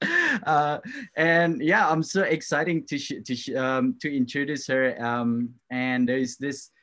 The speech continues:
project that she, she did during a quarantine that is very exciting. Um, and I really wanna, um, chat to her a lo-, about, about it more and share with you guys. So without further ado, welcome, Liz. How you doing?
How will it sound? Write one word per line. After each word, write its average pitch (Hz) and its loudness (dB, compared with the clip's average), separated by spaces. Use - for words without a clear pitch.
project 160 0
that 123 -4
she, 120 -2
she 117 -8
did 117 -2
during 117 -2
a 104 -6
quarantine 123 -4
that 107 -6
is 110 -8
very 117 -2
exciting. 107 -6
Um, 107 -6
and 107 -6
I 107 -10
really 113 -4
wanna, 104 -6
um, 101 -6
chat - -4
to 120 -4
her 113 -2
a 107 -2
lo-, 107 -6
about, 104 -4
about 117 -2
it 110 -6
more 113 0
and 104 -6
share 117 -4
with 104 -8
you 107 -6
guys. 95 -8
So 151 -2
without 175 -2
further 180 2
ado, 180 2
welcome, 170 -2
Liz. 190 -2
How 165 0
you 160 0
doing? 117 -2